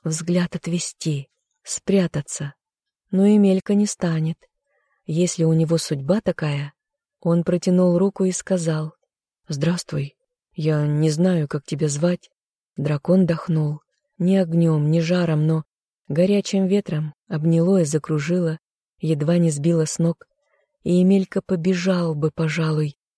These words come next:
если бы ноги его послушались. А раз не слушались, то он и остался. Меня Емельяном нарекли, хотя нет, вру. Это другое имя, Дариное. А звать меня Нежелан.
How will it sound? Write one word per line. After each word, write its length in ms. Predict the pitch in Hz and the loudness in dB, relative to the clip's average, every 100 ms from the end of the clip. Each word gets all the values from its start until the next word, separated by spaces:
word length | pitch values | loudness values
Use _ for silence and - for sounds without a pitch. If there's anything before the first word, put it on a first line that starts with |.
| _ - | _ -8
если 460 | 160 180 - 170 | -2 -2 -2 -4
бы 140 | 160 165 | 0 2
ноги 340 | 175 165 156 | 4 2 -2
его 240 | 156 151 156 | -2 -2 -4
послушались. 840 | 156 - 165 156 156 151 156 - _ _ _ _ _ | -6 -4 -6 -6 -6 -6 -6 -12 _ _ _ _ _
А 160 | 156 160 | -4 -2
раз 240 | 165 - | -2 0
не 100 | 160 | -2
слушались, 720 | 151 202 208 175 156 147 - _ _ _ _ | 0 -2 -2 -2 -2 -4 -10 _ _ _ _
то 140 | - 190 | -2 2
он 240 | 190 185 | 4 4
и 20 | |
остался. 760 | 185 185 - 202 202 - 180 170 _ _ _ _ _ _ _ _ | 2 0 -4 -4 -4 -6 -10 -12 _ _ _ _ _ _ _ _
Меня 400 | 190 202 196 165 156 | 0 2 2 2 0
Емельяном 720 | 156 170 165 175 196 165 156 | 2 2 2 2 2 2 0
нарекли, 440 | 156 151 156 147 - _ _ | 0 -2 -4 -4 -8 _ _
хотя 320 | - 185 - 170 | -4 -4 0 0
нет, 220 | 160 156 | -2 -2
вру. 240 | 156 147 _ _ _ _ _ | -4 -4 _ _ _ _ _
Это 220 | 202 190 | -6 -2
другое 400 | 147 151 156 156 | -2 0 2 2
имя, 380 | 156 156 151 151 _ _ _ _ | 2 0 -2 -4 _ _ _ _
Дариное. 680 | 180 196 160 147 151 151 156 _ _ _ _ - | -2 0 0 -2 -2 -4 -8 _ _ _ _ -4
А 120 | 170 | -2
звать 380 | 160 175 170 180 | 0 0 0 0
меня 360 | 175 170 170 _ | 2 2 -2 _
Нежелан. 640 | - 180 160 185 175 151 | 0 0 2 0 2 -2